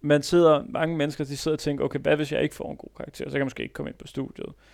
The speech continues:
Det samme, hvis du spiller en dårlig fodboldkamp som en elitesportsudøver, hvad kan der så ske? Kan det betyde noget for min kontrakt, mit plads på holdet? Øhm,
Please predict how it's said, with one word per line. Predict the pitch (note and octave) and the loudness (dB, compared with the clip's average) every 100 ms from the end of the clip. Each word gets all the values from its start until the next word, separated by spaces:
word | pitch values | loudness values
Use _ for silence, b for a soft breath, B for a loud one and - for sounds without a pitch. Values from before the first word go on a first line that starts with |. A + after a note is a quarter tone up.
| b - | b -6
Det | |
samme, | C3 C3 | -4 -2
hvis | B2 | -4
du | - | -4
spiller | - D3 | 2 2
en | |
dårlig | C3 C#3+ C3+ | 4 0 2
fodboldkamp | D3 C#3+ C#3 C3 C3 | 2 2 0 -4 -6
som | C#3 | -4
en | |
elitesportsudøver, | D3 C#3+ - - - - - | 0 -2 -2 -8 -6 -8 -6
hvad | - C#3+ | 0 0
kan | C3+ | 0
der | C3+ | -4
så | D3+ | -6
ske? | - - A1 - | -6 -8 -8 -10
Kan | - | -12
det | |
betyde | C3 C#2 | -8 -8
noget | C#2+ | -8
for | - | -8
min | D#2+ - _ b b b b - | -14 -14 _ b b b b -20
kontrakt, | - - C3 C#3 - | -16 -2 2 2 2
mit | C3 A#2 _ | -10 -10 _
plads | - B2 | -4 -4
på | - | -2
holdet? | B2 C3+ C#3 - - - | 4 4 4 -6 -6 0
Øhm, | C#3 C3 - - D2 | 2 2 -2 -4 -12